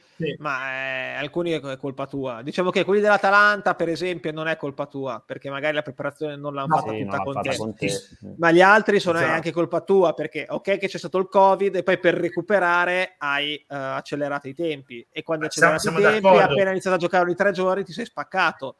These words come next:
Speaker 2: Come dice Alberto, abbiamo preso un Ciccio Sbrino, un Giungion Giangua,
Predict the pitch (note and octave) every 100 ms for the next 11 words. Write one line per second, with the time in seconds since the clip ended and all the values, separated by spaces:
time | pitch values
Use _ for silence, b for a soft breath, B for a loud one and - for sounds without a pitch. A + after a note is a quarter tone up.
0 | _ _ E3 F3+ F3+ F3 F#3+ E3+ D#3 D#3+
1 | E3 F3 E3+ D#3+ D#3+ E3 E3+ D3+ F3 F3
2 | E3 D#3+ D#3 D3+ D3+ D#3+ E3+ E3+ F#3 F#3+
3 | G3 A3+